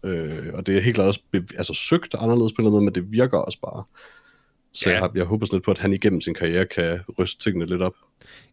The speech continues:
Speaker 2: Ja, og så har jeg også bare et svagt punkt for, for, øh, altså, mu-, musi-, musisk comedy med, med
Speaker 1: Ja.
Speaker 2: sjove sange, øh, altså, klassikere som Weird Al og sådan noget. Og jeg synes,
Speaker 1: Åh,
Speaker 2: han, jeg
Speaker 1: Weird
Speaker 2: synes,
Speaker 1: Al.
Speaker 2: han har,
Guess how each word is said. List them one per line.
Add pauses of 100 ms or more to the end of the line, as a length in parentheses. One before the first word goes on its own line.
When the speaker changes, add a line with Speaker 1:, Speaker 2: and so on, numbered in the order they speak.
Speaker 2:
Ja,
og
så (480)
har
jeg
også
bare
et
svagt
punkt
for,
for, (280)
øh, (320)
altså,
mu-, (220)
musi-,
musisk (140)
comedy (160)
med, (100)
med
Speaker 1:
Ja.
Speaker 2:
sjove
sange,
øh, (140)
altså, (400)
klassikere
som
Weird
Al
og
sådan
noget. (420)
Og
jeg
synes,
Speaker 1:
Åh,
Speaker 2:
han,
jeg (140)
Speaker 1:
Weird
Speaker 2:
synes, (280)
Speaker 1:
Al.
Speaker 2:
han
har,